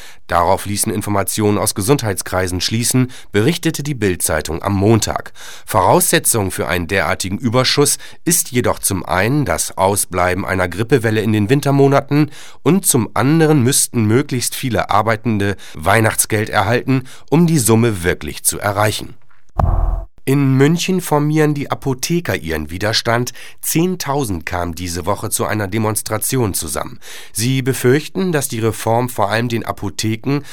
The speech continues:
und Patienten schaden werde. Kritik gab es für die geplante Belastung der Apotheker mit rund fünfhundert Millionen Euro. Diese müssten nun durch Verhandlungen mit der Pharmaindustrie eingespart werden. Sollte das jedoch nicht gelingen,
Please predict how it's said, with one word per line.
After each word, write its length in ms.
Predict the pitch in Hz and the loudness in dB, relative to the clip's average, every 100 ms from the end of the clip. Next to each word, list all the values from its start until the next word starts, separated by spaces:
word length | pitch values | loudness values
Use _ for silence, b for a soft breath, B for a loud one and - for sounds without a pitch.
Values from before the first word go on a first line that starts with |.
| B | B
und 200 | B 139 | B 0
Patienten 720 | 135 151 - 131 147 156 104 | 0 -2 0 2 2 2 -2
schaden 460 | 95 78 73 69 71 | -2 0 0 -2 -6
werde. 340 | 73 - - - B B | -6 -8 -10 -14 B B
Kritik 480 | - 113 - 196 208 | -6 -2 -2 -4 -2
gab 260 | 113 113 117 | 0 0 -2
es 140 | 107 | -4
für 160 | - 107 | -4 -4
die 80 | 95 | -4
geplante 560 | 92 - 98 101 95 | -6 -2 0 2 0
Belastung 520 | 85 87 107 - 117 | -4 -2 0 0 -2
der 120 | 104 - | -2 -4
Apotheker 640 | - 104 - 123 120 117 B B | -6 -4 0 0 0 -2 B B
mit 140 | 117 | 0
rund 160 | 110 143 | 4 4
fünfhundert 720 | - 120 104 - 95 90 - | 2 0 0 0 -2 -2 -4
Millionen 420 | 90 80 78 98 67 | -6 -4 -4 -4 -2
Euro. 440 | 98 110 82 - - B B B - | 0 0 0 -4 -10 B B B -6
Diese 320 | 123 151 170 | -2 2 4
müssten 540 | 110 123 - - 107 | 4 2 0 -2 0
nun 240 | 110 131 139 | 2 2 0
durch 220 | 98 - | -2 0
Verhandlungen 720 | 95 80 110 123 123 135 135 | 0 0 -2 -2 0 0 0
mit 160 | 110 110 | -2 0
der 100 | 110 | -2
Pharmaindustrie 960 | - 123 135 113 95 92 90 - 113 | 0 2 2 0 -2 -2 -4 -4 -2
eingespart 640 | 107 135 123 - 92 82 65 | 0 2 2 2 2 2 2
werden. 400 | 82 71 - - B B B | -2 -2 -6 -14 B B B
Sollte 400 | - 85 85 87 | -8 -6 -4 -6
das 360 | 71 95 - - | 0 0 0 -4
jedoch 260 | 95 101 | 0 2
nicht 360 | 113 160 - - | 4 2 2 -6
gelingen, 440 | 95 92 120 147 | -4 0 0 0